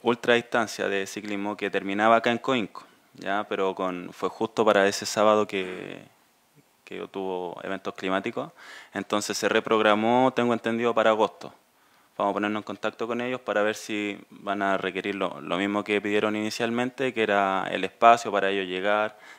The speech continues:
descansar, porque vienen competidores de, de todo Chile prácticamente. Eh,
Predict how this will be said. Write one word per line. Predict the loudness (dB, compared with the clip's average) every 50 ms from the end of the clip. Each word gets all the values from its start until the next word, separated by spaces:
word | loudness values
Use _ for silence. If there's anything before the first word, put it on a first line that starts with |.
| _ -6
descansar, | -6 -4 -2 -4 -4 -2 2 2 2 4 4
porque | 2 -2 2 2
vienen | 2 2 0
competidores | -2 -4 -4 -4 -4 -2 2 2 2 2 2 0
de, | 0 0 0 0 -2 -2 -4 -8 -12 -14 -18 _ _ _ _ _ -20 -20 -20 _ _ _ _ _
de | -12 -6
todo | -2 0 2 2 2
Chile | 0 -4 -6 -6 -4 -4 -4 -4 -6 -8 -10 -10 -12 -10 -8
prácticamente. | -8 -8 -8 -6 -4 -4 -4 -4 -6 -10 -16 -20 _ _ _ _ _ -20 -20 _ -20 -20 -20 -20 -20 -20 _ -4
Eh, | 0 2 4 4 4 4 2 2 0 0 -2 -2 -4 -4